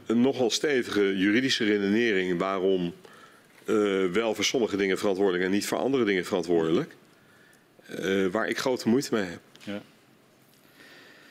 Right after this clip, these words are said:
Speaker 2: Op achttien mei tweeduizend tweeëntwintig brengt de Algemene Rekenkamer, eh, haar jaarlijkse verantwoordingsonderzoek uit, ook naar uw ministerie.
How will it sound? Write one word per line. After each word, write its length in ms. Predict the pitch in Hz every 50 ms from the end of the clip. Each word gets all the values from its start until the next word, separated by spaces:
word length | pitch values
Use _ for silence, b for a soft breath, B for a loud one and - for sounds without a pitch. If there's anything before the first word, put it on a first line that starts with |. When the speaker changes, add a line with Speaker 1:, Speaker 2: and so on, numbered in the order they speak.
| B B B B B B
Speaker 2:
Op 160 | - 160 -
achttien 380 | - 185 - - - 170 151
mei 220 | 147 160 160 151 143
tweeduizend 440 | - 151 147 143 139 127 117 120 -
tweeëntwintig 520 | 143 143 135 127 127 151 160 143 127 110
brengt 260 | - 131 127 127 120
de 80 | - 123
Algemene 460 | 123 131 - 127 120 120 120 113 113
Rekenkamer, 840 | 107 127 139 135 - - - - 110 107 107 107 113 117 120 117 110
eh, 60 | 110
haar 140 | 107 107 117
jaarlijkse 440 | 113 123 127 127 117 120 - - 107
verantwoordingsonderzoek 1120 | - - 98 127 127 117 120 117 110 113 104 - 120 117 107 104 95 - 110 101 - -
uit, 280 | 107 98 95 95 - 110
ook 100 | 117 104
naar 180 | 117 107 110
uw 120 | 110 107 104
ministerie. 760 | 104 98 95 98 - - - - 101 98 98 92 104 135